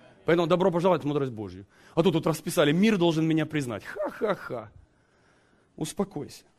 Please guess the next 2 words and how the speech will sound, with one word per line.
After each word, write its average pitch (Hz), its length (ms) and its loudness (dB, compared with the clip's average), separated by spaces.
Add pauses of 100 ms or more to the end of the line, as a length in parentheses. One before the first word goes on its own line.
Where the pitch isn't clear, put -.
(800)
Закусывай. 131 560 -8 (2500)
Смотри. 147 400 -2